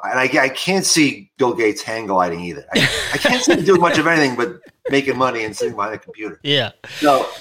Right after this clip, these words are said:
Speaker 1: I, anyway.
Speaker 2: Who knew? Who knew he was such a playboy?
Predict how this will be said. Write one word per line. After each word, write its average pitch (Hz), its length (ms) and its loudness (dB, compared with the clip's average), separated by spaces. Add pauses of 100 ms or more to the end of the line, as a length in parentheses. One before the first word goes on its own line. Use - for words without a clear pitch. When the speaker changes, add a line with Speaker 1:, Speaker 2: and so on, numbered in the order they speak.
(420)
Speaker 1:
I, 147 120 2 (180)
anyway. 202 380 6
Speaker 2:
Who 330 180 4
knew? 151 80 2
Who 320 240 2
knew 330 240 4
he 151 140 4
was 156 100 -2
such 185 160 2
a 202 60 0
playboy? 180 500 2